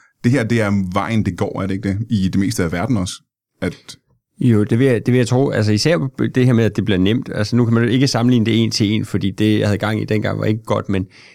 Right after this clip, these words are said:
Speaker 2: i gamle dage kunne man også sagtens finde musik gratis, og det var også lidt, og det var også lidt, øh, noget, man gjorde i de lyssky, øh, m-, miljøer. Lige pludselig så kom Spotify, det betalte jeg med glæde for, fordi det var nemt, og lige
Speaker 1: Mhm.
Speaker 2: pludselig så kunne jeg bare finde det hele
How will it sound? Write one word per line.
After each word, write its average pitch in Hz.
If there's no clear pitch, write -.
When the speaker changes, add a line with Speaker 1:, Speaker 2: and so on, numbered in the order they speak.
Speaker 2:
i 127
gamle 107
dage 98
kunne 104
man 95
også 98
sagtens 104
finde 110
musik 113
gratis, 101
og 90
det 104
var 95
også 101
lidt, 101
og 98
det 113
var 104
også 104
lidt, 101
øh, 98
noget, 104
man 98
gjorde 104
i 98
de 101
lyssky, 101
øh, -
m-, -
miljøer. 101
Lige 127
pludselig 117
så 107
kom 117
Spotify, 113
det 110
betalte 107
jeg 104
med 104
glæde 120
for, 92
fordi 101
det 104
var 107
nemt, 120
og -
lige 101
Speaker 1:
Mhm. 123
Speaker 2:
pludselig 117
så 117
kunne 113
jeg 107
bare 107
finde 110
det 107
hele 110